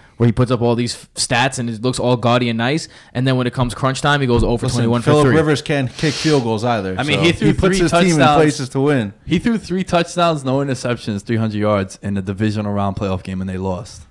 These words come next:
Speaker 3: So it's like, you can't. I don't, I don't think you can say that.
Speaker 1: When, when,
Speaker 3: Yo,
Speaker 1: when,
Speaker 3: there wa-
Speaker 1: the, it was in two thousand ten, though.
Speaker 3: Okay,
Speaker 1: They,
Speaker 3: but he's still
Speaker 1: they've had opportunities to make the playoffs since then, and he, they've shit the bed every single time. And it starts at the head.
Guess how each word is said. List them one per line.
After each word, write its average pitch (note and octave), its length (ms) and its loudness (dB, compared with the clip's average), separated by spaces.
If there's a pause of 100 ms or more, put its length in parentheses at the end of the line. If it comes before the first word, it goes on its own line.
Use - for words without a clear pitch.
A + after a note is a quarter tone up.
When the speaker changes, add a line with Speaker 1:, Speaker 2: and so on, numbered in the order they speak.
(140)
Speaker 3:
So - 220 -8
it's G2 160 -8
like, G#2 340 -4 (240)
you - 120 -14
can't. B2+ 200 -8
I A#2+ 160 0
don't, B2+ 100 -2
I A2+ 40 -4
don't A#2 140 -2
think A#2 120 -6
you A2 80 -4
can G2+ 120 -8
say - 200 -10
that. G2 240 -12
Speaker 1:
When, B2 200 2
when, D#3 120 6
Speaker 3:
Yo, D#3+ 40 8
Speaker 1:
when, E3 80 6
Speaker 3:
there D#3+ 80 4
wa- E3 120 0 (140)
Speaker 1:
the, D3+ 320 -8
it F#3+ 80 2
was F3 120 4
in F3 100 -2
two F#3 100 0
thousand D#3+ 260 2
ten, D#3 320 -2
though. G2 260 -6 (920)
Speaker 3:
Okay, D#3 380 -4
Speaker 1:
They, E3 220 2
Speaker 3:
but C3+ 100 4
he's D3+ 160 2
still E3 180 6
Speaker 1:
they've G3 80 4
had F#3+ 380 2
opportunities E3 520 0
to D3+ 60 -8
make C#3+ 160 -2
the C#3 60 -8
playoffs C#3+ 280 0
since C3+ 200 -8
then, D#3 260 0
and A#2+ 320 -6
he, - 160 -20
they've C3 240 0
shit C#3 220 -4
the A#2 40 -14
bed B2 180 0
every A2 160 -6
single A2 180 -10
time. F#2+ 320 -8
And A#2 100 -4
it A2+ 60 -6
starts D3+ 260 0
at B2+ 60 -8
the D3 60 -2
head. C3+ 240 -2